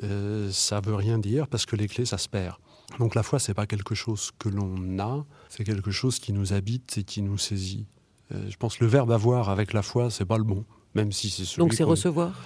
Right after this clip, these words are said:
Speaker 2: que vous préféreriez ?
Speaker 1: Euh, oui, c'est recevoir, c'est ce que disait Marie-Nicole, euh, Boiteau, euh, régulièrement. Mais je crois que surtout, c'est, la foi, c'est une qualité de relation avec Jésus.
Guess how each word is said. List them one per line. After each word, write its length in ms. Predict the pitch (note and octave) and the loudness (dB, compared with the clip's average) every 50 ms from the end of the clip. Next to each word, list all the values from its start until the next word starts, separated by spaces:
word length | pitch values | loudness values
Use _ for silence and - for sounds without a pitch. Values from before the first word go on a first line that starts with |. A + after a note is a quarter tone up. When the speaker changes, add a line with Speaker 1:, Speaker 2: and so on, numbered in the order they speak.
| - - - | -12 -6 -2
Speaker 2:
que 60 | E3+ | 0
vous 120 | D#3+ D#3+ | 0 0
préféreriez ? 540 | D3 - - D3 - D#3 C#3+ C#3+ C#3+ C#3 C#3 D3+ D#3+ | 0 -2 -4 -4 -2 -2 -2 -2 -2 -2 -4 -4 -4
Speaker 1:
Euh, 440 | D#3 G#2 F#2 F#2 F#2+ F#2 F#2 F#2 F2+ - F2+ F#2+ G2 G2 G2 | -2 -2 0 0 0 0 0 -2 -4 -4 -4 -4 -4 -2 2
oui, 160 | G#2+ C3+ D3+ | 4 4 4
c'est 160 | - - - | 4 2 0
recevoir, 720 | G#2+ F#2 G2+ G#2+ - - B2 G#2+ A2 C#3 D3 C3 A2 G2+ - | 0 0 0 0 0 0 0 2 2 2 4 2 0 0 -4
c'est 120 | - C3 | -6 -8
ce 80 | A#2+ - | -8 -8
que 120 | - - | -8 -6
disait 260 | G2 G2+ G2 G2 G#2+ | -6 -4 -2 -2 0
Marie-Nicole, 640 | G2 G2 F#2+ F#2 G2 G#2 G#2 G2+ - A2+ A2 G2 F#2 F#2+ | 0 0 0 -2 -2 -4 -4 -2 -2 -2 -2 -2 -2 -2
euh, 220 | F#2+ F2+ F2+ F#2 | -4 -4 -4 -4
Boiteau, 460 | G2 G2+ G#2 G#2+ - C3 B2 G#2+ G2 - - - G#2 | -4 -2 -4 -2 0 0 0 0 -2 -6 -8 -8 -4
euh, 240 | G2+ F#2 F2+ F2+ F2+ | -4 -2 -2 -2 -2
régulièrement. 640 | F#2 F#2+ F#2 F#2+ G2 A2 B2+ A#2+ A#2 A2 G2 G2 - - - - - - - - _ _ _ - | -4 -2 -2 0 2 2 4 4 4 2 0 -2 -6 -14 -20 -20 -20 -20 -20 -20 _ _ _ -6
Mais 300 | A#2 A2+ B2 C3+ C3+ - - _ _ - | -2 0 0 0 0 -2 -4 _ _ -12
je 140 | - B2+ - - | -8 -8 -6 -2
crois 160 | - C3+ C3 | -2 -2 -2
que 80 | - | -2
surtout, 420 | - - B2 - - - D#3 D#3+ D#3+ | 0 -2 -2 -2 0 0 0 0 2
c'est, 460 | - - - C3+ C3+ C#3 C#3+ D3+ D3 - - _ _ - | 0 0 0 2 2 2 2 0 -2 -8 -18 _ _ -2
la 160 | A#2 A2 A2+ | -2 -2 -2
foi, 280 | - - - C#3+ C#3+ C#3 | -2 0 2 2 2 2
c'est 280 | - - A#2+ A2 - | 0 -2 -4 -2 -2
une 100 | A2 G#2+ | -2 -2
qualité 420 | G#2 - C#3+ C3 B2+ B2 - B2 A#2+ | 0 2 2 2 2 2 2 2 2
de 60 | A2 | 2
relation 460 | G#2 G#2 G2+ G2 G2 - - A2 G#2 | 2 0 0 -2 -2 -4 -4 -4 -4
avec 200 | G2 F#2+ G#2 G2 | -2 -4 -4 -4
Jésus. 340 | G2 G2 G2+ G2 F#2+ G#2 | -4 -4 -4 -6 -6 -10